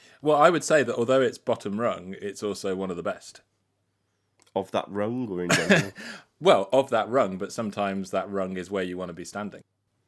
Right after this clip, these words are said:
Speaker 2: You could sit in the gutter with your Tyskie.
Speaker 1: Yeah.
Speaker 2: And it gives you a nice perspective on things.
Speaker 1: Exactly. Well, it's like Oscar Wilde said, "We are all, uh, lying in the mud drinking Tyskie,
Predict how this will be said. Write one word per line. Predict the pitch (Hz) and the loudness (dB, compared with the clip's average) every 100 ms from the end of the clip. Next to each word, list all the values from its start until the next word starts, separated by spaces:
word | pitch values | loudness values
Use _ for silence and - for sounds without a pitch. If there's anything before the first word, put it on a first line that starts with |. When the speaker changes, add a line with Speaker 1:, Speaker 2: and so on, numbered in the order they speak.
| _ _ _ _ _ - | _ _ _ _ _ -20
Speaker 2:
You | 92 | -14
could | 104 | -12
sit | - 101 - | -8 -10 -8
in | 95 95 | -10 -10
the | 87 | -6
gutter | 90 - 90 | -6 -6 -10
with | 85 - | -10 -8
your | 85 82 - _ _ _ _ | -8 -8 -10 _ _ _ _
Tyskie. | - - - 78 78 | -8 -8 -6 -6 -6
Speaker 1:
Yeah. | 107 131 113 82 - _ _ _ _ _ - | -6 -4 -4 -6 -14 _ _ _ _ _ -8
Speaker 2:
And | 82 | -6
it | 78 | -4
gives | 85 85 | -6 -6
you | 82 | -6
a | |
nice | 82 82 78 | -4 -4 -6
perspective | - 90 - 87 - 85 | -8 -8 -4 -6 -6 -8
on | 76 71 | -8 -8
things. | 73 71 | -10 -8
Speaker 1:
Exactly. | 127 139 151 107 87 | -4 0 0 0 -6
Well, | 113 | -6
it's | 127 | -2
like | 147 120 | -2 -2
Oscar | 104 - | -4 -4
Wilde | 98 90 87 | -2 -2 -2
said, | 98 82 | -4 -4
"We | 90 | -6
are | 90 | -6
all, | 104 104 101 95 92 - - _ _ _ _ _ | -4 -2 0 -2 -6 -12 -20 _ _ _ _ _
uh, | 98 90 | -4 -2
lying | 92 101 101 98 | 0 0 0 -2
in | 92 | -4
the | 92 | -2
mud | 92 82 | -2 -4
drinking | - 95 90 92 | -6 -10 -10 -16
Tyskie, | - 87 - 85 85 | -14 -14 -12 -14 -16